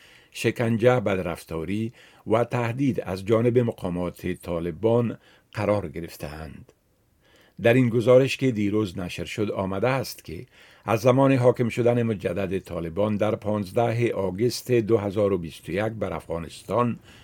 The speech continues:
تا سی سپتامبر امسال، دوصد و پنجاه و شش مورد توقیف خودسرانهٔ خبرنگاران، یکصد و سی مورد شکنجه و بدرفتاری و هفتاد و پنج واقعهٔ تهدید یا ارعاب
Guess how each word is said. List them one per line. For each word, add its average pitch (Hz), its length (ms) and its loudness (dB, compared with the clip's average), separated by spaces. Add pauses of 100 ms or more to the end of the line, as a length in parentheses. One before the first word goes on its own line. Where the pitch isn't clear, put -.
(280)
تا 135 220 8
سی 139 440 0
سپتامبر 110 640 -2
امسال، 101 560 -2 (280)
دوصد 143 300 4
و 156 60 4
پنجاه 110 380 2
و 98 40 0
شش 117 300 -2
مورد 110 400 2
توقیف 123 500 2
خودسرانهٔ 92 840 -2
خبرنگاران، 80 960 -2 (340)
یکصد 131 420 6
و 123 60 2
سی 143 260 -4
مورد 107 400 0
شکنجه 90 560 -6
و 98 220 0
بدرفتاری 87 920 -4 (360)
و 120 160 4
هفتاد 131 440 2
و 123 40 4
پنج 139 280 -2
واقعهٔ 107 600 4
تهدید 95 640 -2
یا 110 400 4
ارعاب 101 680 0